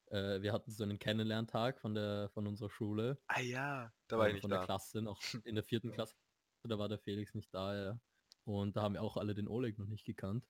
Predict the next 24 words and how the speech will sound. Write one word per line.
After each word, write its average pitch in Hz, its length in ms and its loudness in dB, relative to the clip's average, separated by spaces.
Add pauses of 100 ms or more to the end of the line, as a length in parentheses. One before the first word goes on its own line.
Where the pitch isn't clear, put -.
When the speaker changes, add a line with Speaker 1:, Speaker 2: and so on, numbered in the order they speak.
(140)
Speaker 1:
Also 104 300 0
offensichtlich, 104 560 -4
wir 98 60 -4
haben's 101 100 -4
alle 107 200 -4
noch 95 140 -6
gar 95 120 -6
nicht 98 120 -6
gekannt. - 320 -4 (480)
Ähm, 98 480 2 (120)
und 113 160 -2
da 101 80 0
war 101 80 4
ich 120 180 0
dort 101 220 2
und 107 60 0
da 101 60 2
war 95 80 2
auch - 60 -4
der 98 120 -2
Valentin 104 320 0
dort. 95 180 -2 (380)
Und, 98 500 2 (360)
und 101 260 2